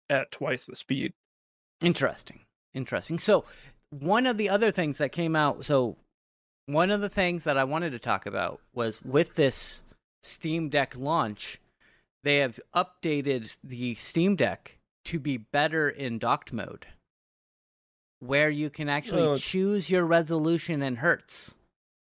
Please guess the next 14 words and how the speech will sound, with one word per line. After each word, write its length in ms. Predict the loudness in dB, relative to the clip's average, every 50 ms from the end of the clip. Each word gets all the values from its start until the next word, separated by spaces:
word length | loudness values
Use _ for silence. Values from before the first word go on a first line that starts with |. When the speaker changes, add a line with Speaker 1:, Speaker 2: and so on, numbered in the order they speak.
| _ _ _ _ _ _ -4
Speaker 1:
Yeah. 360 | -2 0 0 0 0 -4 -6 -8 _ _ _ _
Speaker 2:
within, 680 | 0 2 2 2 2 2 2 2 2 2 0 -4 -4 -6
within 400 | -4 -4 -4 -2 0 0 2 2
the 100 | 2 0
Steam 360 | 0 0 0 2 4 4 4 4
gaming 380 | 4 4 4 4 2 2 0
mode, 280 | -2 -4 -6 -8 -12 -18 -20 -20 -20 -20 -20 -20 _
which 200 | -2 0 0 0
was 160 | -2 -4 -4 -4
one 140 | -4 -4
of 80 | -2 0
my 200 | 2 2 2 2
biggest 340 | 0 0 -2 -2 -4 -6 -6
complaints, 680 | -8 -8 -4 -2 -2 -2 -2 -2 -4 -6 -8 -10 -10 -14